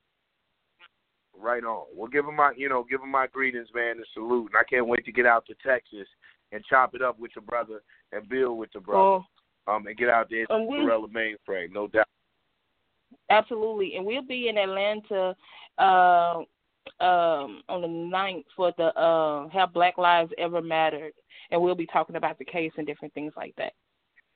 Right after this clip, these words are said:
Speaker 2: So we'll be there in Atlanta
Speaker 1: Okay.
Speaker 2: on February the ninth for
Speaker 1: Make
Speaker 2: the
Speaker 1: sure I
Speaker 2: Have
Speaker 1: get
Speaker 2: Black
Speaker 1: that.
Speaker 2: Lives Ever
Speaker 1: All right,
Speaker 2: Mattered.
Speaker 1: make sure I get that info. Okay, make sure I
Speaker 2: Yeah.
Speaker 1: get that. Make sure I get that info.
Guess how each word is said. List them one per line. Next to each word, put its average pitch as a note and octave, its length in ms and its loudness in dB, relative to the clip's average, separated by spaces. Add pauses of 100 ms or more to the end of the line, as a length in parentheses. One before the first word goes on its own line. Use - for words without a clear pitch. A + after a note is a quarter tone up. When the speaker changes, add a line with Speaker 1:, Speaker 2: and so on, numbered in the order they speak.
Speaker 2:
So E3 140 6
we'll F#3 180 4
be F#3+ 220 -6
there F3 220 0
in E3 80 -4
Atlanta D3+ 520 -2
Speaker 1:
Okay. C#3+ 160 2 (320)
Speaker 2:
on D#3 220 -2
February E3 480 0
the D#3+ 60 -2
ninth D3+ 340 -4 (200)
for E3 80 4
Speaker 1:
Make D#3 100 8
Speaker 2:
the D#3 60 0
Speaker 1:
sure G3 80 0
I F3+ 60 8
Speaker 2:
Have E3+ 80 6
Speaker 1:
get E3 80 0
Speaker 2:
Black E3 260 4
Speaker 1:
that. - 40 0
Speaker 2:
Lives D#3 340 2
Ever E3 200 -4
Speaker 1:
All D#3+ 60 -6
right, D3+ 180 0
Speaker 2:
Mattered. - 140 -14
Speaker 1:
make C#3 200 -14
sure C#3+ 100 -8
I C#3+ 60 -8
get C#3 180 -16
that C3 160 -10
info. A#2+ 300 -20 (800)
Okay, B2 340 -4
make B2+ 180 -8
sure C3+ 140 -2
I C3+ 40 4
Speaker 2:
Yeah. G3+ 220 4
Speaker 1:
get E3+ 120 -8
that. - 80 -20
Make B2+ 160 -4
sure C#3 120 -4
I C3+ 80 0
get B2+ 180 -6
that B2 160 -2
info. A2+ 340 -8